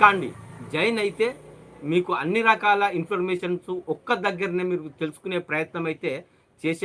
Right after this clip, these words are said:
అవకాశం మీకు ఉంటుంది. ఆ? లైక్ కొట్టండి, అలాగే గంట సింబల్ను నొక్కితేనే నేను ఏ వీడియో చేసినా మీకైతే అందడం అంటూ జరుగుతుంది. అలాగే కింద హైప్ ఉంటుంది. హైప్ ఇవ్వడం ద్వారా మీకు మేలు జరుగుతుంది, నాకు మేలు జరుగుతుంది. హైప్ను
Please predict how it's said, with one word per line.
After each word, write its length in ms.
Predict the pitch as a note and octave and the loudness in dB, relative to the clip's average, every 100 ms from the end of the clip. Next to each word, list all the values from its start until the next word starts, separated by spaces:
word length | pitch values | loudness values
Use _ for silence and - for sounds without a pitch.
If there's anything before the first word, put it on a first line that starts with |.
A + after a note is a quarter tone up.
| D3+ | -2
అవకాశం 360 | D#3 E3+ E3+ D#3+ | 0 0 -2 -2
మీకు 140 | D3+ D3 | -4 -6
ఉంటుంది. 340 | C#3 E3+ E3+ A3 - _ _ G3+ | -6 -6 -6 -8 -10 _ _ -6
ఆ? 40 | D4+ _ _ B2+ D3+ | -6 _ _ -4 0
లైక్ 180 | F3+ F#3+ | 0 0
కొట్టండి, 360 | F#3 F#3+ F#3 G#3+ - | 0 0 -2 -2 0
అలాగే 300 | D#3 E3+ F3+ F3 C3+ | 0 0 -2 -4 -6
గంట 180 | C#3+ E3+ | -6 -4
సింబల్ను 380 | F3+ E3+ E3+ D#3 D3+ | -4 -2 -2 -2 -2
నొక్కితేనే 500 | D3+ D#3+ F#3 F3+ A3 - _ _ D3 | -4 -6 -4 -2 -4 -10 _ _ -2
నేను 160 | D#3+ D3+ | 0 2
ఏ 60 | D#3+ F3+ | 2 2
వీడియో 180 | F3+ F3+ E3+ | 0 0 -2
చేసినా 260 | D#3+ F3 D#3+ | -4 -2 -2
మీకైతే 340 | D3+ D3 C#3+ D#3+ | 0 0 0 -2
అందడం 260 | C#3+ D3 D3 C#3 | -2 -2 -2 -2
అంటూ 140 | C#3 C3+ | -4 -4
జరుగుతుంది. 440 | C3+ C3+ D3+ F#3+ - _ - - _ C#3 | -4 -4 -4 -6 -8 _ -20 -20 _ 2
అలాగే 300 | F3+ G3+ G3+ - | 6 6 4 0
కింద 180 | F#3 F#3 F3+ | 0 2 4
హైప్ 220 | D3+ E3+ F#3 | 2 0 -2
ఉంటుంది. 320 | F3 D#3 D3+ B3+ - _ _ _ | -2 -2 -2 -4 -8 _ _ _
హైప్ 400 | - F3 A#3 - B3 F3+ D#3+ | 2 2 2 0 -2 0 0
ఇవ్వడం 300 | D#3 G#3+ A3 D#3+ | 4 4 4 4
ద్వారా 320 | E3 D3+ D3+ C#3+ G#2 - B2+ C#3+ | 6 8 6 2 0 -6 -4 2
మీకు 240 | F3+ A3 G#3+ G3 | 2 2 0 0
మేలు 200 | F#3+ F#3+ F#3 | 2 2 2
జరుగుతుంది, 440 | F3+ F3+ F#3 F#3 F3+ C#3+ | 2 0 0 0 2 4
నాకు 200 | D3+ E3+ D#3+ | 4 2 0
మేలు 160 | D#3 C#3+ | 0 0
జరుగుతుంది. 460 | C#3+ C3+ D3+ D3 G3+ - B2+ | -4 -4 -6 -4 -6 -4 -4
హైప్ను 340 | D#3 E3 | -4 -4